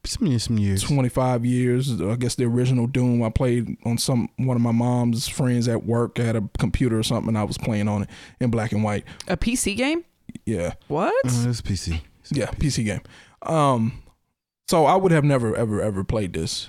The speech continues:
Speaker 2: if it wasn't for Terrence. So my question to Terrence is, how do you come to, you know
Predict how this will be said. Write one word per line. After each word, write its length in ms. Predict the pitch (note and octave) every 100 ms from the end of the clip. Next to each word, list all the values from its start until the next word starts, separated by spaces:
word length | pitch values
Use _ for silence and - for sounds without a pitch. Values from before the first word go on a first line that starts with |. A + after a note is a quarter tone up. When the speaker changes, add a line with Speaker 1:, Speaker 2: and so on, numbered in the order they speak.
| _ G2+
Speaker 2:
if 120 | -
it 40 |
wasn't 380 | G2+ G2 C3+ -
for 180 | - -
Terrence. 680 | - - - G1+ - - - _ _ _ _ _ _ _ _ _ _ _ _
So 260 | - C#3 A2+
my 140 | A#2+
question 320 | D3+ D#3 - A2+
to 40 |
Terrence 360 | - B2+ A2+ A2+
is, 140 | G2+ -
how 300 | D#3+ E3+ E3
do 140 | C#3+
you 480 | B2 B2 A#2+ A2+ G#2
come 360 | - C#3+ C3 A#2+
to, 480 | - B2+ A2 G#2+ - - _
you 180 | - A#2+
know 240 | G#2 F2+